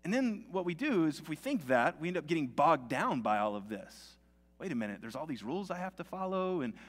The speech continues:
what about when I follow this rule, and, uh, what's going on? How do I make this? And it's burdensome, and it weighs on us.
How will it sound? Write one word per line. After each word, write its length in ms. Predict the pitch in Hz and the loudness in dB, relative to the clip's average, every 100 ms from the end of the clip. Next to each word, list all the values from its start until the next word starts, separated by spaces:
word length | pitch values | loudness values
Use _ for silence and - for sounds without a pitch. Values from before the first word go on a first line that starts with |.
| - | -4
what 120 | 151 175 | 0 4
about 200 | 165 151 | 4 4
when 100 | 131 | -2
I 40 | |
follow 260 | 151 131 131 | -2 -4 -4
this 280 | 185 - | -6 -6
rule, 140 | 175 165 | -6 -6
and, 240 | 139 131 | -6 -10
uh, 20 | 101 - | -12 -12
what's 240 | 160 185 - | -8 -8 -6
going 220 | 143 156 | -6 0
on? 220 | 196 180 | 0 2
How 140 | 185 | 0
do 80 | 196 | 2
I 100 | 160 | 2
make 200 | 151 165 | 0 -4
this? 120 | 151 | -6
And 100 | 147 | -6
it's 140 | 131 - 117 - - | -8 -8 -18 -18 -12
burdensome, 760 | 151 208 202 196 - 190 180 | -4 0 0 -2 -2 -2 -2
and 100 | 147 | -4
it 140 | 120 151 | -8 -4
weighs 420 | 156 175 196 175 | -2 0 0 0
on 200 | 190 | 2
us. 120 | 208 | 0